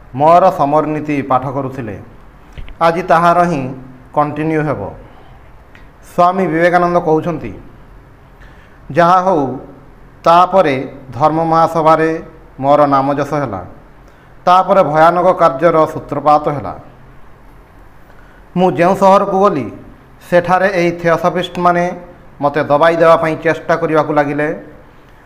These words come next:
ମେମ୍ବରମାନଙ୍କୁ ମୋର ବକ୍ତୃତା ଶୁଣିବା ପାଇଁ ଆସିବାକୁ ନିଷେଧ କରାହେଉଥିଲା।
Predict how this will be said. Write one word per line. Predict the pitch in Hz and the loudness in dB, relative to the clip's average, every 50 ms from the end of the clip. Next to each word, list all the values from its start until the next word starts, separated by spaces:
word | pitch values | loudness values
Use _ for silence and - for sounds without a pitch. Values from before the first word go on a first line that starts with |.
| - - - - | -20 -20 -14 -2
ମେମ୍ବରମାନଙ୍କୁ | 151 175 185 185 185 196 214 202 196 196 190 196 196 - 196 | 0 2 2 4 4 2 2 4 2 2 2 0 0 -2 0
ମୋର | 190 180 175 160 160 | 2 2 4 2 4
ବକ୍ତୃତା | 135 151 151 - - - 185 180 175 196 180 | 4 2 0 0 -4 -8 -10 -2 0 0 0
ଶୁଣିବା | 180 - 175 180 185 180 | 0 -2 -2 0 2 2
ପାଇଁ | 175 175 170 170 | 2 2 0 0
ଆସିବାକୁ | 165 160 - 165 165 156 147 156 156 147 139 131 - - - - - - 131 | -2 -2 -2 0 0 0 0 0 -2 -4 -4 -4 -8 -12 -16 -20 -18 -12 -10
ନିଷେଧ | 135 131 165 160 156 - | -6 -4 -2 -2 -2 -2
କରାହେଉଥିଲା। | - 151 156 151 156 156 - - 113 98 78 | 2 2 4 4 4 0 -2 -6 -8 -10 -10